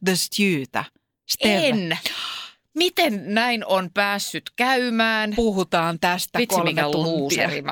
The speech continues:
Speaker 2: oon.
Speaker 1: No niin, se on New York Times, ö,
Speaker 2: Sekin
Speaker 1: resepti.
Speaker 2: vielä.
Speaker 1: Sekin vielä.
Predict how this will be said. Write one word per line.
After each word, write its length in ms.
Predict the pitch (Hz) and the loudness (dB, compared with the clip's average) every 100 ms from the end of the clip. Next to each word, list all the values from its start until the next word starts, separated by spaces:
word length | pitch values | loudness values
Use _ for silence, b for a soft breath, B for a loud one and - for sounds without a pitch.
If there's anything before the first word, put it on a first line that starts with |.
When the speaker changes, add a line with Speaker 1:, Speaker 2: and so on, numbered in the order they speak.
| - | -4
Speaker 2:
oon. 140 | - | 2
Speaker 1:
No 100 | 214 | 2
niin, 160 | 202 185 | 2 2
se 100 | 277 | 2
on 100 | 254 | 4
New 180 | 311 254 | 4 2
York 140 | 175 | 0
Times, 460 | - 202 180 156 - _ _ - | 2 2 2 -2 -4 _ _ -10
ö, 100 | - - - - - | -6 -8 -10 -6 0
Speaker 2:
Sekin 300 | 180 - 165 | 2 2 0
Speaker 1:
resepti. 140 | 202 175 | 0 2
Speaker 2:
vielä. 380 | - 160 147 | 2 2 0
Speaker 1:
Sekin 520 | 240 240 240 247 214 160 | 2 2 0 2 2 2
vielä. 460 | 165 156 147 143 | 0 0 0 -2